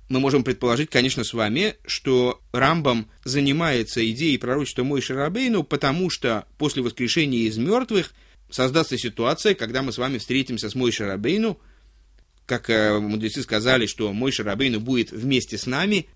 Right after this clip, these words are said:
выходить из изгнания. М, трудно так ответить, потому что когда Моше Рабейну будет с нами вместе выходить из изгнания, мы сами увидим, чего он стоит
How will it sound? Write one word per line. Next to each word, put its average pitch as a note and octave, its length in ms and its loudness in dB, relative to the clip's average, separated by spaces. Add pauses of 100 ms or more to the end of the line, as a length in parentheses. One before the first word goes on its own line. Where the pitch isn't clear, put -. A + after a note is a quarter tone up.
выходить C3+ 560 -2
из A#2+ 180 -2
изгнания. A2+ 520 -2 (1600)
М, A#2+ 180 -4
трудно A#3 320 0
так - 180 -2
ответить, B2 460 0
потому G#2+ 280 -6
что A#2 120 -4
когда A#2+ 260 -2
Моше C#3+ 280 -2
Рабейну B2+ 400 0
будет D3 260 -2
с - 60 -8
нами D3+ 240 0
вместе C3 340 -2
выходить B2+ 400 -6
из D3+ 140 -8
изгнания, F#3+ 500 -2
мы D#3 140 0
сами F#3+ 360 0
увидим, D#3+ 720 -2
чего D3+ 300 -2
он B2 120 -2
стоит A2+ 460 -4